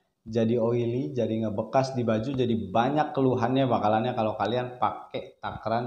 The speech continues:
yang di atas enam puluh persen. Kalian bisa coba takaran yang saya kasih sekarang.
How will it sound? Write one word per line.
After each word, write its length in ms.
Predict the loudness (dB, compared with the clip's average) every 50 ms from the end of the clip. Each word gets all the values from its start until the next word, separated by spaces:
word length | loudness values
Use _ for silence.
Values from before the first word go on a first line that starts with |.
| -4
yang 160 | -6 -6 -4
di 160 | -4 -2 -2 -2
atas 320 | -2 -2 -4 -4 -4 -6
enam 160 | -6 -6 -4
puluh 160 | -4 -6 -4
persen. 320 | -6 -6 -6 -6 -6 -6 -8 -12 -18 -20 _ _ _ _ _ -10
Kalian 240 | -6 -4 -4 -4 -4
bisa 160 | -4 -4 -4
coba 320 | -4 -4 -2 0 0 -2 -2
takaran 480 | -2 -4 -4 -2 -2 -2 -2 -4 -4
yang 80 | -6 -6
saya 160 | -8 -6 -6
kasih 240 | -6 -6 -6 -8 -8
sekarang. 480 | -8 -6 -4 -2 -2 -2 -2 -4 -8